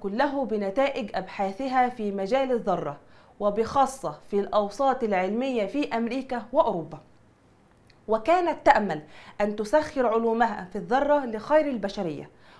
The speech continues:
وليس لهدمها، فدعت إلى عقد مؤتمر دولي بكلية العلوم تحت شعار الذرة من أجل السلام، حيث شارك فيه كبار العلماء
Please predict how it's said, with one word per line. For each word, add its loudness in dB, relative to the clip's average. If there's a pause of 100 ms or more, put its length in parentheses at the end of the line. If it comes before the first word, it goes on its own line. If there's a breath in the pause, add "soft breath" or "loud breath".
(140 soft breath)
وليس 4
لهدمها، -2 (520 soft breath)
فدعت 8
إلى 0
عقد 4
مؤتمر 2
دولي 0
بكلية -2
العلوم 0 (320 loud breath)
تحت 2
شعار 6 (260)
الذرة 2
من 0
أجل 2
السلام، -2 (440 soft breath)
حيث 2
شارك 6
فيه -2
كبار 8
العلماء 4